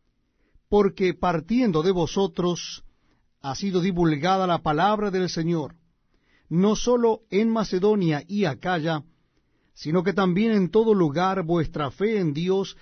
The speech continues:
se ha extendido. De modo que nosotros no tenemos necesidad de hablar nada, porque ellos mismos cuentan de nosotros la manera en que nos recibisteis,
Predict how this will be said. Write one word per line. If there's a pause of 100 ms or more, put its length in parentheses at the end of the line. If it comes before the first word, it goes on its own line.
(100)
se
ha
extendido. (1080)
De
modo
que
nosotros
no
tenemos
necesidad (200)
de
hablar
nada, (920)
porque
ellos
mismos (100)
cuentan
de
nosotros (280)
la
manera
en
que
nos
recibisteis,